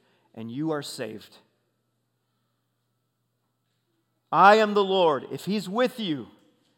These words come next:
then you are safe and you are saved. "I am the Lord, who works every wonder,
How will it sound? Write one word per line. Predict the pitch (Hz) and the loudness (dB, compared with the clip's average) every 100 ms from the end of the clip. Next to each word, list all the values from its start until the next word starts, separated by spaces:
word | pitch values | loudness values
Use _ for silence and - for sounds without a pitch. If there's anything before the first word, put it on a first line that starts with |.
| _ | _
then | - 151 | -10 -6
you | 180 214 | -2 0
are | 165 | 0
safe | - - 214 247 247 - - _ | -4 -4 0 0 -2 -12 -20 _
and | 143 147 | -10 -4
you | 180 | -2
are | 175 | -2
saved. | 165 185 156 120 - - _ _ _ _ _ _ _ _ _ _ _ _ _ _ _ _ _ _ | -4 -2 -2 -2 -12 -20 _ _ _ _ _ _ _ _ _ _ _ _ _ _ _ _ _ _
"I | 147 170 | -4 -2
am | 208 208 | 0 0
the | |
Lord, | 202 190 156 113 - - _ _ _ _ _ _ | -2 0 -2 -4 -14 -20 _ _ _ _ _ _
who | - | -12
works | 165 165 214 190 - - - - | -6 0 0 0 -6 -20 -14 2
every | 214 214 254 | 2 2 -4
wonder, | 240 254 247 208 147 | -2 -2 -2 -4 -8